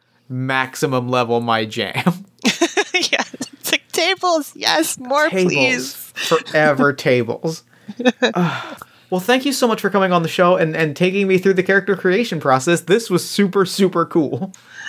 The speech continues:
Speaker 2: Thank you so much for having me on. I'm glad you enjoyed it. I loved the answers that you had. And immediately there, you had such a strong character, you know? I, I knew where you were going, and
Speaker 1: Mm-hmm.
Speaker 2: it was great.
Speaker 1: Oh, yeah. And, and, and I, I think the questions and the choices really, like, gave a lot to that, right? Like, as soon as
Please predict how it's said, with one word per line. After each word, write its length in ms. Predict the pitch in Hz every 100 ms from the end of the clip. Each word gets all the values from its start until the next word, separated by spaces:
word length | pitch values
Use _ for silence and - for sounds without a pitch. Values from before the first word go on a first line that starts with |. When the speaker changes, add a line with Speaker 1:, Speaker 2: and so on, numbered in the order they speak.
| - -
Speaker 2:
Thank 260 | 226 269
you 120 | 262 269
so 160 | 214
much 160 | 202 208
for 60 |
having 180 | 208 190
me 40 | 180
on. 120 | 175
I'm 120 | 220
glad 300 | 226 240 277
you 100 | 277
enjoyed 360 | 262 220 185 180
it. 80 |
I 80 | 180
loved 260 | 190 214 254
the 120 | 202
answers 420 | 185 233 202 190
that 140 | - -
you 100 | 190
had. 240 | 190 180
And 100 | 190
immediately 480 | 202 233 330 269 214
there, 140 | 196
you 260 | 180 202 220
had 180 | 240 220
such 240 | 254 247
a 40 | 285
strong 340 | - 208 190
character, 400 | - 202 202 -
you 100 | 156
know? 140 | 156 170
I, 180 | 185 -
I 120 | 208
knew 260 | 208 220 226
where 120 | 214
you 180 | 196 185
were 120 | 175
going, 540 | 214 254 240 214 202
and 140 | - 208
Speaker 1:
Mm-hmm. 100 | 214
Speaker 2:
it 60 |
was 160 | 202 208
great. 340 | - - - _ _ _ -
Speaker 1:
Oh, 200 | 202 170
yeah. 240 | 175 147
And, 120 | 151
and, 180 | 160 185
and 180 | 156 -
I, 240 | 175 170
I 60 | 170
think 180 | 190 180
the 100 | 180
questions 600 | - 160 175 - 190 170
and 200 | - 160
the 60 | 147
choices 600 | - 160 160 160 151 127
really, 300 | 127 139 135
like, 400 | 127 117 120 120
gave 260 | 156 151 151
a 100 | 139
lot 340 | 120 113 -
to 100 | -
that, 260 | 110 95 -
right? 200 | 110 127
Like, 160 | 131 131
as 140 | 131
soon 220 | - 165 165
as 200 | 170